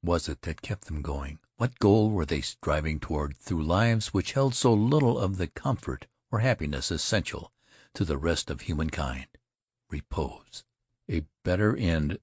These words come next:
than that, surely. The air rang with the sound of the word. The garish sunlight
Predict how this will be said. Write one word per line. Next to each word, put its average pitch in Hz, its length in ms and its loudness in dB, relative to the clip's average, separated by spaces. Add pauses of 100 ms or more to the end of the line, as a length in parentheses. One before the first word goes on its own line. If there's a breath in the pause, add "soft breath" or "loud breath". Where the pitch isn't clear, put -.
than 78 220 0
that, 67 200 -2
surely. 67 480 -8 (380)
The 101 200 -2
air 104 280 0
rang 90 460 2
with 78 160 -4
the 73 100 -4
sound 87 500 0
of 76 120 -4
the 78 120 -4
word. 67 480 -4 (600)
The 80 60 -4
garish 92 380 0
sunlight 95 540 2